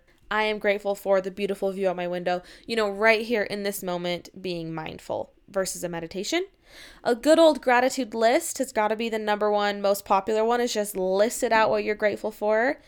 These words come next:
You get higher and stronger benefits, of course, if you do it daily over an extended period of time. So there's also the daily gratitude journal that a lot of the studies did.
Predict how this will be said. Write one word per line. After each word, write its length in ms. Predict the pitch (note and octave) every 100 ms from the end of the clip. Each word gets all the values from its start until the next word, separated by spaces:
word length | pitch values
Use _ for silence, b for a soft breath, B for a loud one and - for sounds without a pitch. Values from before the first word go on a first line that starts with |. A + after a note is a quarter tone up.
| b b b
You 80 | A#3
get 220 | A3+ A3
higher 500 | - A#3+ B3 B3 B3
and 180 | A#3 A3
stronger 340 | - G#3+ G#3+
benefits, 500 | G#3+ G3+ G#3 G3+ G3+
of 220 | - G3+ -
course, 540 | - G3+ G3 - - b b
if 180 | G#3 G#3
you 100 | G3
do 120 | F#3+
it 160 | F3 -
daily 380 | B3 B3+ B3+ B3
over 180 | G3+ F#3+
an 80 |
extended 380 | F#3 - F#3 F3+
period 220 | - F3
of 100 | E3+
time. 460 | - A3 A3 A3+ A#3 B B B
So 140 | - G3+
there's 220 | G3+ G3+
also 280 | F#3+ F#3+ F#3+
the 120 | F#3
daily 340 | G3 F#3+ F#3+
gratitude 520 | F#3 G#3+ A3 A3 A3
journal 340 | A3 G3+ G3+ G3
that 200 | F#3+ F#3
a 40 |
lot 180 | F#3 F#3
of 100 | F#3
the 100 | G3+
studies 420 | - F#3 F#3 F#3
did. 420 | F#3 F#3+ F#3 F#3